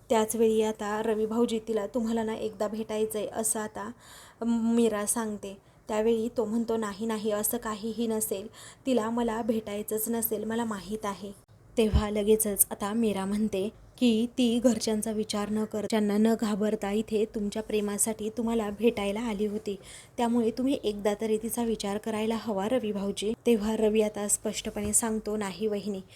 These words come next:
माझ्यासाठी ना आता रियाचा विषय पूर्णपणे संपलाय," असं म्हणून तो तेथे बेडवर बसतो आणि रियाविषयी काहीच बोलत नाही.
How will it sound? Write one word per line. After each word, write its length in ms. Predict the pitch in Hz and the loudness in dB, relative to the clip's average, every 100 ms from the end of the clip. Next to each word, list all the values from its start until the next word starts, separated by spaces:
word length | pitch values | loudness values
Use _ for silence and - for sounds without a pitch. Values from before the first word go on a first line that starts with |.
| - - 233 | -20 -12 -4
माझ्यासाठी 580 | 214 208 214 233 226 | -2 0 -2 -2 -2
ना 100 | 220 | -4
आता 320 | 202 214 208 214 | -4 -6 -6 -4
रियाचा 380 | 208 196 196 | -2 -2 -2
विषय 340 | 214 220 220 214 | 0 0 2 0
पूर्णपणे 600 | 214 214 202 190 196 208 | 2 2 2 -2 -2 2
संपलाय," 580 | - 214 185 190 190 185 - - - | 2 0 -2 -4 -4 -6 -14 -20 -6
असं 260 | 226 214 226 | -2 2 2
म्हणून 300 | 233 220 214 | 2 2 0
तो 220 | 220 208 | -2 -2
तेथे 280 | 240 220 214 | -2 -2 0
बेडवर 420 | 208 202 202 202 | 0 0 -2 -2
बसतो 340 | 214 220 - | -2 -2 -2
आणि 240 | 220 214 214 | -2 -2 0
रियाविषयी 560 | 214 196 214 220 220 | 0 0 0 0 -2
काहीच 400 | 220 208 208 214 | -4 -6 -6 -8
बोलत 380 | 202 202 202 202 | -6 -4 -4 -4
नाही. 240 | 202 196 | -10 -10